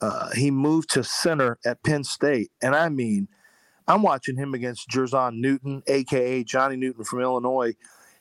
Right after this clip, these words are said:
and this guy is handling Newton, and I'm, and I, I'm writing him up because he's one of my combine guys, and I'm just thinking, "Why is no one talking about this guy?" He's three hundred nineteen pounds. He's broad. He's really strong. He plays with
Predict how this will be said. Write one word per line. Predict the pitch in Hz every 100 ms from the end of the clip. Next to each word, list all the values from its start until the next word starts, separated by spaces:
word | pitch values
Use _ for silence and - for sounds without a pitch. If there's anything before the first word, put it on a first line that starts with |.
| -
and | 131
this | 175 -
guy | 208 185
is | 139 117 -
handling | 135 139 127 110 101 _
Newton, | 117 120 104 160 - -
and | 117 117
I'm, | 135 139 123 _ -
and | 123 120 110
I, | 87 117
I'm | 127 135
writing | 143 185 156
him | 135
up | 143 131
because | 123 131 113
he's | 113
one | 127
of | 113
my | 104
combine | - 165 208 120 104
guys, | 107 104 101
and | 110
I'm | 107
just | 123 -
thinking, | 117 98 95
"Why | 131 254
is | 156
no | 101 151
one | 160
talking | - 151 160 139
about | 104 92 -
this | 208 -
guy?" | - - - - - -
He's | 127 123
three | 202 233
hundred | 214
nineteen | 160 160 151 147 113
pounds. | - 175 160 104 95
He's | 117 101
broad. | - 139 180 131 98
He's | 92 120 113
really | 120 180 113 -
strong. | - 160 160 113 - - - _ -
He | 123
plays | 170 175
with | 123